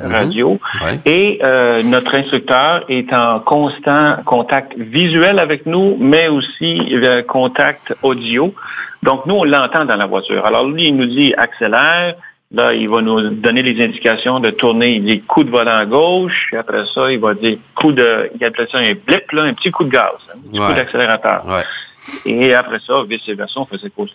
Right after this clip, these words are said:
Speaker 2: gauche, côté droit. Et écoute, avec ces voitures-là, euh, on, on l'essayait avec le, l'aide à la conduite, le traction control.
Speaker 1: Ouais.
Speaker 2: Mais on le faisait aussi en le désactivant.
Speaker 1: Ouais.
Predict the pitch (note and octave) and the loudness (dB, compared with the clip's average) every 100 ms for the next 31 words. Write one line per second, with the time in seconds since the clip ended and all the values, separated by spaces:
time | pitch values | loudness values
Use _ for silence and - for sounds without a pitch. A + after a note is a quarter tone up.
0 | G2 G2 B2+ C3 - G#2 G2+ G2 A2+ C3+ | -8 -2 0 0 -6 -8 -6 0 2 2
1 | C#3 - - _ _ _ _ - A2 A2+ | -2 -12 -20 _ _ _ _ -6 0 0
2 | G#2+ F#3 - - - - G#2+ A#2 - B2+ | 2 0 0 -6 -20 -18 -14 -12 -6 -2
3 | C3 C3 B2+ C3 D3+ F#3+ G3+ - - A2+ | -2 0 0 2 4 4 2 -2 -10 -10
4 | G#2+ G2+ G2+ G2 G2 F#2+ F#2+ F#2+ F#2+ A2 | -8 -8 -12 -14 -16 -16 -16 -20 -16 -10
5 | G#2 G#2+ A2 A2+ - A2 B2 C#3+ C3 A2+ | -8 -6 -4 -4 -2 0 2 2 2 0
6 | G#2+ B2+ C#3 - - - - G#2 G#2+ G#2 | 2 2 0 -4 -16 -16 -20 -6 -2 0
7 | G2+ G2 G2 G2 A2 A2 B2 A#2 G#2+ G#2+ | 0 0 0 2 4 4 2 2 0 0
8 | G#2+ F#2+ F#2+ - G2+ A2+ G#2+ A2+ G#2+ G2+ | -4 -2 -2 -2 -4 -4 -4 -4 -4 -2
9 | C3 D#3 A3 G#3+ - F2+ B2+ - - _ | 2 2 0 -4 -4 -2 -2 -6 -20 _
10 | _ C#3+ G3 F#3 D3+ D3 F#3+ - G3 E3 | _ 2 2 2 -2 0 -2 -2 -2 0
11 | C#3+ G#3 D#3+ C#3 - A#2+ A2 - - - | 2 0 2 -2 -4 -2 -2 -2 -12 -20
12 | - - F#2 F#2 | -20 -8 -2 -2